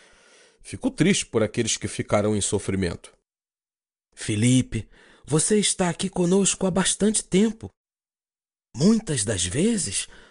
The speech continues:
você esteve na Terra encarnado e muitas dessas vezes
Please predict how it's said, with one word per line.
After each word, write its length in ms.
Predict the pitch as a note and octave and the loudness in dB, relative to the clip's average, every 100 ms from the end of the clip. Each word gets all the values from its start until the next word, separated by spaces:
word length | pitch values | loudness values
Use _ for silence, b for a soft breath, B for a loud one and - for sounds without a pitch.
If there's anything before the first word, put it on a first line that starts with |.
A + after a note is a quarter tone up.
| b - | b -6
você 320 | F#2+ - D3 | -2 0 0
esteve 640 | - - - A3 A#3+ F#3+ | 0 -2 2 2 2 0
na 140 | D#3 | -4
Terra 520 | - - F#3 G#3+ B2+ C#3 | -6 -4 0 0 0 -2
encarnado 880 | B2+ - F#2 G2 A#2+ E3+ D#3+ F#2 b b b b b b | -4 -4 -6 -4 -2 0 -2 -4 b b b b b b
e 120 | F#2+ | -8
muitas 600 | F2 G#2+ G3+ A3+ F3+ A#2 | 0 4 4 4 -2 -2
dessas 380 | B2 A#2 A2+ F2 | -2 -2 -2 -4
vezes 580 | F2+ C#3 A3 B3 - | -2 0 0 -2 -4